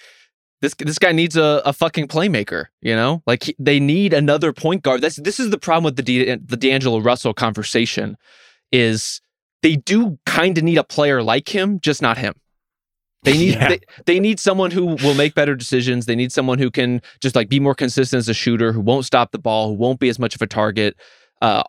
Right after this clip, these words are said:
Speaker 1: defensively. Because we kinda saw over the course of that series, if Dennis Schroeder is your only guy, like, Schroeder can be a little inconsistent himself offensively. He can be very foul prone if you're putting him in high leverage matchups. That's not exactly the answer either.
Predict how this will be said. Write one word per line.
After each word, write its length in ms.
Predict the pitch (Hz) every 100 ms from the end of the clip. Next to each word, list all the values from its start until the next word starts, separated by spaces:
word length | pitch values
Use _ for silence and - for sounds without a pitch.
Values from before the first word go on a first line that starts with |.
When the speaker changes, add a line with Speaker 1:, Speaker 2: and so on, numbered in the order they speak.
| 107
Speaker 1:
defensively. 800 | 113 127 123 120 95 101 95 - - - _ _ _ -
Because 200 | 202 151
we 120 | 185
kinda 240 | 240 285
saw 220 | - 190
over 140 | 190 147
the 80 | 170
course 440 | - - 208 -
of 80 | 110
that 180 | 104 -
series, 580 | 117 101 101 95 - - _
if 100 | 135
Dennis 220 | - 226 202
Schroeder 360 | 196 190 151
is 140 | 123 107
your 160 | 107
only 260 | 143 208 117
guy, 380 | 92 - - - _ _ _ _
like, 160 | 123 120
Schroeder 380 | - 202 262 254
can 200 | - 180
be 100 | 185
a 60 |
little 220 | 170 151 170
inconsistent 540 | 170 175 - 165 165
himself 380 | 147 - 123 127
offensively. 560 | 131 139 135 151 156
He 120 | 165 139
can 120 | 135
be 100 | 113
very 400 | 98 120 135 151
foul 320 | - 110 117
prone 400 | - 127 135 170
if 160 | 123 127
you're 80 |
putting 260 | 104 131 123
him 140 | 127
in 80 | 120
high 240 | 120 120 120
leverage 460 | 117 113 117 104
matchups. 600 | 110 107 - 139 151 - - - - - _ _
That's 240 | 147 170
not 260 | 170 151 170
exactly 420 | 151 156 165 160
the 160 | 147 139
answer 260 | 147 127
either. 480 | 131 202 120 107 113